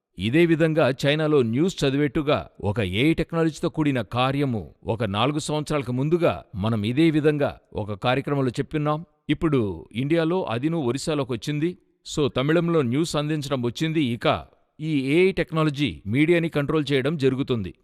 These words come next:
ఇదేదో ఒక ఇన్వెన్షన్ అనుకుంటున్నారు, ఇదేదో ఒక, ఆ,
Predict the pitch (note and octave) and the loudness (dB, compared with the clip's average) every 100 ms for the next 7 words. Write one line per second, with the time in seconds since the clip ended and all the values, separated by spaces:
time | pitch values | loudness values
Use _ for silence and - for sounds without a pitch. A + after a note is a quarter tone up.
0 | _ _ _ - G2 G#2+ C3+ E3 F#3 F3+ | _ _ _ -6 -2 2 4 4 4 2
1 | D#3 A#2 C#3+ F3+ F3 F3 E3 E3+ D#3 E3 | 0 0 0 0 -2 -2 -2 -2 -2 -2
2 | F3 C#3+ A#2+ C3+ F3+ F3+ D#3+ C#3+ F#2 - | 0 0 0 0 2 2 2 0 -4 -6
3 | - _ - G2 F2+ E2 | -18 _ -6 -4 -2 -4